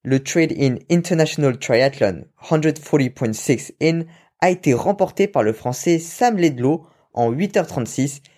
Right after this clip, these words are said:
qui a terminé avec près de huit minutes d'avance sur l'Australien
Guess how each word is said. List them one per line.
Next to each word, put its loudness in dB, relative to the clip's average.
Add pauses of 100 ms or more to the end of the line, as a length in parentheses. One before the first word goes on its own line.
(160)
qui 0
a 4
terminé 0
avec 0
près 0
de 0
huit -2
minutes 2
d'avance 0 (180)
sur -2
l'Australien 0